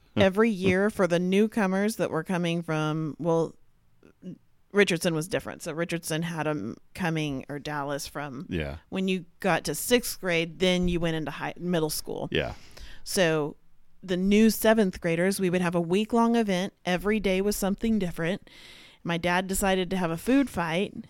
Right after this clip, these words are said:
Speaker 2: and apparently
Speaker 1: <laughs>
Speaker 2: it was like flour, oatmeal, and water equals concrete.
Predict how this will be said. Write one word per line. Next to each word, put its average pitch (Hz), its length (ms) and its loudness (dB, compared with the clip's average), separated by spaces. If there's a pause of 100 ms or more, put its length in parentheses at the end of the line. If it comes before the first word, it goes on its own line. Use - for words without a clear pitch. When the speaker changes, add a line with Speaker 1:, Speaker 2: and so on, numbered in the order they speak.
(240)
Speaker 2:
and 190 120 0
apparently 185 1000 2 (340)
Speaker 1:
<laughs> - 320 -20
Speaker 2:
it 208 100 0
was 196 240 4
like 190 240 0
flour, 226 680 2
oatmeal, 214 560 2
and 180 240 0
water 196 580 4 (280)
equals 170 400 2
concrete. 160 600 -4